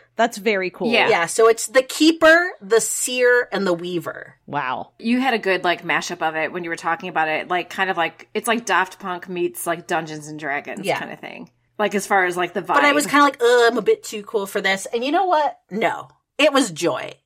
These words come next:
Speaker 3: And I guess that's what
Speaker 2: Yeah.
Speaker 3: I come back to over and over
Speaker 2: Right.
Speaker 3: is,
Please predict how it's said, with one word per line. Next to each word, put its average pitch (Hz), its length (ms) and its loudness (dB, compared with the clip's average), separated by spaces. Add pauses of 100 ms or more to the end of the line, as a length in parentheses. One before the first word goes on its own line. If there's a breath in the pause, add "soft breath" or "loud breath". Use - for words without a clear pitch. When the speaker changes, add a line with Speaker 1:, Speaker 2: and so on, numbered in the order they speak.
Speaker 3:
And 214 220 6
I 214 120 6
guess 240 220 2
that's 226 240 2
what 233 80 2
Speaker 2:
Yeah. 233 60 6
Speaker 3:
I 226 60 4
come 220 120 -12
back 185 260 0
to 190 440 -4 (200)
over 240 200 4
and 220 100 2
over 185 420 0
Speaker 2:
Right. 175 140 4
Speaker 3:
is, - 200 -2